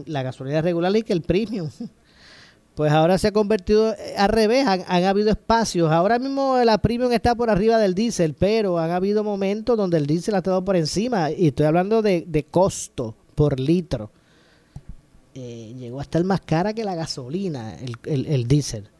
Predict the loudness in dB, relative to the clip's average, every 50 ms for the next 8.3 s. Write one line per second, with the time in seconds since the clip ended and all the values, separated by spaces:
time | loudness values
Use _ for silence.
0 | _ _ _ _ _ _ _ _ -4 -4 -4 -2 -2 -2 -2 0 0 -2 0 -2
1 | -2 -2 -2 0 0 2 2 4 4 2 2 2 0 -2 0 0 2 2 2 2
2 | 2 0 -2 0 -2 -4 -4 -2 0 0 0 2 2 0 -4 -4 -4 -8 _ _
3 | _ _ _ _ _ _ _ _ -8 -6 -6 -6 -6 -4 0 0 2 4 4 4
4 | 4 4 4 4 2 2 2 0 2 0 0 -4 -2 0 2 4 4 4 2 0
5 | -2 0 -2 -2 0 0 0 0 2 0 2 0 0 0 -2 -4 -6 -6 -4 -4
6 | -2 -2 0 -2 -2 -2 -4 -6 -6 -6 -4 -4 -4 -4 -2 -2 0 0 0 0
7 | 0 0 -2 0 2 0 0 0 0 -2 0 0 0 0 0 -2 -4 -4 -6 -10
8 | -8 -6 -6 -6 -6